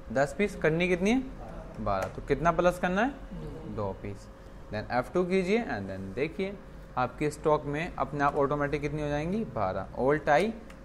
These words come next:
Speaker 1: enter, then F two। अब जैसे इंटर मारोगे तो ये बताएगा कि इसने क्या करा, इसने stock general की मदद ली है,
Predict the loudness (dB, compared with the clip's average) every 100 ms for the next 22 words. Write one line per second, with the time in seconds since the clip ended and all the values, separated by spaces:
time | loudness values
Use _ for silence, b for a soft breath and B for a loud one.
0 | -4 -2 4 4 4 0 0 -4 -2 -2
1 | -2 -6 -12 -12 -12 -12 -14 -14 -18 B
2 | B B -18 -16 -16 -16 -8 -6 0 4
3 | 4 6 6 8 8 8 10 10 8 4
4 | 2 2 2 4 6 6 4 0 0 4
5 | 6 8 6 4 0 B B -6 0 4
6 | 4 4 8 8 10 6 6 6 6 6
7 | 6 6 4 0 0 -2